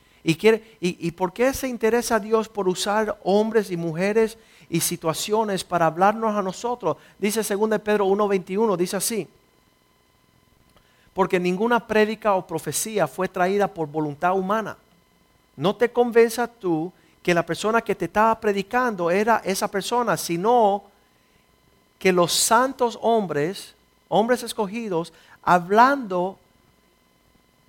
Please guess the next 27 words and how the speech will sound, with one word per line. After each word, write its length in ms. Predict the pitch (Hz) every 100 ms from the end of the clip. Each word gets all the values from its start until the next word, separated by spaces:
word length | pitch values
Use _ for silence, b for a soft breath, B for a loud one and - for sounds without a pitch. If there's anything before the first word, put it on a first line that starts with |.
| _
hombres 320 | 175 220 240
de 80 | 226
Dios, 260 | 202 196 -
hablaron 680 | 147 175 202 240 247 202 185
siendo 420 | 175 - 202 226
inspirados 760 | 226 185 - 165 196 226 247 226
por 200 | - 185
el 80 | 175
Espíritu 480 | 170 - 220 220 226
de 100 | 214
Dios". 460 | 233 - - - _ _ _ _ _ _ _ _ _
El 120 | 180
Espíritu 440 | 196 196 240 247 254
de 100 | 233
Dios 280 | 226 233 190
viene 380 | 202 233 247 -
sobre 280 | - 202 196
una 180 | 214 233
persona 520 | 233 214 226 254 262 b b
y 140 | - 180
te 80 | 180
empieza 420 | 175 214 233 233
a 20 |
dirigir 640 | 214 196 180 - 269 233
y 60 | 180
tú 120 | 180
dices: 300 | 208 214 196